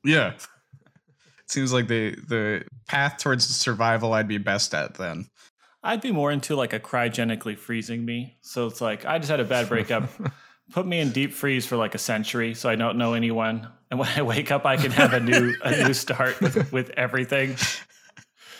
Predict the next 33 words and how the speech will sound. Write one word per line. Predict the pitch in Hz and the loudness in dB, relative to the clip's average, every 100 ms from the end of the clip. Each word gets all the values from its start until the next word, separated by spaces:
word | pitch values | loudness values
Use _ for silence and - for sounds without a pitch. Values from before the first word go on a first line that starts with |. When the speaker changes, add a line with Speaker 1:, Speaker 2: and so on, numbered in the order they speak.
| - - | -10 -4
Speaker 2:
Just, | 160 180 160 | 0 0 2
Speaker 1:
Wow. | 127 127 | 4 6
Speaker 2:
just | 123 120 | 4 4
deep | 143 147 | -2 -4
freeze | - 139 131 | -4 -2 -2
me | 135 127 | -4 -4
for | 135 | 0
a | 131 131 | 4 4
while. | 131 175 127 185 - 220 - - 165 - _ | 8 6 6 2 2 0 0 -2 -4 -8 _
Speaker 3:
<laughs> | _ - _ | _ -20 _
Speaker 2:
Let | 156 | -4
the | 165 | -2
person | - 160 156 | -2 0 0
who | 135 | 0
broke | 139 127 | 0 0
up | 135 | 0
with | 139 131 | -2 -2
me | 135 120 - _ _ _ _ _ | -4 -4 -10 _ _ _ _ _
live | 135 139 135 | 0 0 2
and | 131 | 0
die. | 123 113 110 117 123 | 2 2 2 0 0
Speaker 1:
The, | 131 127 120 120 - _ _ _ | 4 6 6 2 -6 _ _ _
the | 139 | -2
Buffy's | 127 156 151 147 131 - | 4 4 4 2 4 0
boyfriend's | - 131 139 139 127 110 - | 2 2 4 4 2 2 -2
tech-, | - 123 - _ _ - | -2 -4 -4 _ _ 0
boyfriend | 127 131 127 113 | 0 2 0 2
technique | 123 113 113 107 | 0 0 0 0
of, | 110 104 | -2 0
like, | 104 | -2
just | - 113 | 0 -2
leaving | 120 113 110 | 0 0 -2
town. | 107 113 127 147 | 0 2 2 -2